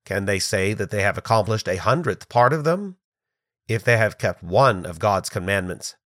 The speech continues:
they have offended him and a hundred sins for it.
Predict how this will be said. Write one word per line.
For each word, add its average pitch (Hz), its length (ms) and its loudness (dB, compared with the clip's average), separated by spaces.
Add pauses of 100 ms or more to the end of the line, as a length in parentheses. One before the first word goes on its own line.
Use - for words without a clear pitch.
they 95 140 -2
have 90 160 -2
offended 101 420 -2
him 85 300 -10
and 90 100 -8
a 80 60 -8
hundred 113 400 0
sins 120 340 0
for 127 260 2
it. - 200 -14